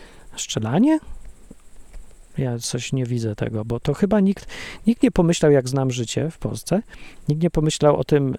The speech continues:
y, skąd wezmą amunicję albo takie duperele. No bo, y, potem się okaże, że o kurde, nie naprodukowaliśmy, nie mamy z czego strzelać.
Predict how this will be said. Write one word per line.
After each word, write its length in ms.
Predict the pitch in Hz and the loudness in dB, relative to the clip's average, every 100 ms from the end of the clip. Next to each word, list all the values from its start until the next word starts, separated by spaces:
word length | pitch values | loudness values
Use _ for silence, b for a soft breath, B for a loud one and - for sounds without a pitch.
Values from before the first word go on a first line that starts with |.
| - 127 123 | -2 0 0
y, 40 | |
skąd 300 | 123 - 170 | -2 0 0
wezmą 380 | 156 156 151 143 | 2 2 2 0
amunicję 760 | 135 127 120 127 - 127 120 117 - - - - - | 2 2 2 0 0 -2 -2 -4 -10 -20 -20 -20 -10
albo 520 | - 113 110 110 110 - - | -6 -4 -4 -4 -6 -10 -10
takie 280 | 117 - 113 | -8 -8 -6
duperele. 600 | 113 113 110 110 107 110 - - - - - | -4 -2 0 0 -2 -6 -12 -20 -20 -16 -6
No 60 | 147 | -4
bo, 180 | 156 147 - | -4 -6 -6
y, 160 | 123 113 | -6 -4
potem 200 | 127 131 | -4 -2
się 120 | - | -2
okaże, 300 | 139 123 120 | -2 -2 -2
że 140 | 117 120 | -2 -2
o 120 | 143 | 0
kurde, 380 | 180 151 113 113 | 0 2 0 0
nie 120 | 127 | 0
naprodukowaliśmy, 920 | 131 - 135 135 135 135 123 113 120 | 0 0 0 0 2 2 0 -2 -2
nie 180 | 143 131 | -2 -2
mamy 400 | 120 127 123 120 | -2 -2 -2 -4
z 20 | |
czego 240 | - 123 | -4 -2
strzelać. 360 | 120 - 113 107 | -2 -2 -4 -6